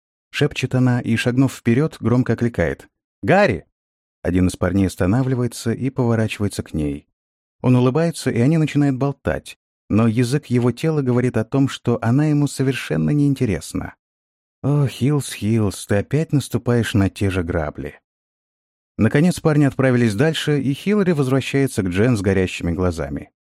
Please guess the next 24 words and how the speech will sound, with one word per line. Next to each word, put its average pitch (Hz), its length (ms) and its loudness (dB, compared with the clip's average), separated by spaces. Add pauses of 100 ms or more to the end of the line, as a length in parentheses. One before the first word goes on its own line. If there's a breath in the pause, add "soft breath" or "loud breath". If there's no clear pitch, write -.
(360)
«Они 104 260 4
идут 120 200 2
в 107 80 0
ирландский 110 420 0
паб - 260 -4
тут - 200 -6
неподалеку. 92 640 -4 (240)
Пойдем 190 280 2
тоже?» 80 340 -2 (840)
На 90 60 2
лице 120 300 2
Джен 156 200 2
отражается 127 540 0
сомнение. 80 760 0 (280)
Она 95 220 2
заглядывает 107 540 0
в - 60 -12
свой 90 240 -4
телефон. 82 580 -6 (680)
«Только 139 240 -2
если 127 380 0
ненадолго», — 123 720 0 (160)
отвечает 90 480 -2
она. 80 240 -4